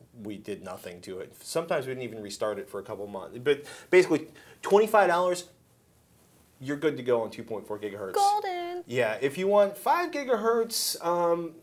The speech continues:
Speaker 1: and I will say it's short range, an N nine hundred router can make a big bump, at least in my house, a
Speaker 2: Yes.
Speaker 1: huge download difference. Uh, this is Asus's R T N sixty-six U dual band wireless N nine hundred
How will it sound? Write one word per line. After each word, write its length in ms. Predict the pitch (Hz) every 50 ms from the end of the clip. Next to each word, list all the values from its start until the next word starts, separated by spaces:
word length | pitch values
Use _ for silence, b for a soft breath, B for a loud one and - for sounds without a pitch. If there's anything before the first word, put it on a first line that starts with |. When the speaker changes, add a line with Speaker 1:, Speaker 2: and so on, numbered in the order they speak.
| -
Speaker 1:
and 160 | 147 160 170 175
I 40 |
will 160 | 180 180 - -
say 200 | - 240 208 170
it's 140 | 147 -
short 220 | - 202 208 208 202
range, 260 | 180 175 175 175 156
an 80 | 143 143
N 80 | 151 170
nine 180 | 165 165 160
hundred 260 | 143 160 156 143 117
router 260 | 120 120 123 127 127 127
can 160 | - 131 123
make 120 | 117 110
a 40 | 113
big 320 | 101 101 131 135 131 120
bump, 260 | 113 120 117 120 127 120
at 80 | 95
least 200 | 113 120 113 -
in 100 | 107 95
my 160 | 95 92 92
house, 320 | 95 104 107 110 107 95 95
a 20 |
Speaker 2:
Yes. 80 | 95 -
Speaker 1:
huge 440 | - - - 156 160 156 127 - -
download 260 | 131 120 123 131 131
difference. 320 | 127 135 135 143 131 - B B B B B B 110
Uh, 100 | 120 131
this 140 | 135 -
is 120 | 143 127 -
Asus's 600 | - 151 151 156 - 156 139 - 143 135 123 120 - -
R 180 | 139 143 143
T 300 | 143 - - 151 139 -
N 160 | - 135 139 135
sixty-six 640 | - - 143 - - 139 - - 147 131 - -
U 260 | 117 120 131 139 131 127
dual 300 | 120 123 127 131 127 123
band 320 | 127 127 120 117 117 113
wireless 340 | 120 120 123 123 120 117 -
N 200 | 131 127 127 127
nine 240 | 131 127 123 120 117
hundred 320 | - 147 139 135 123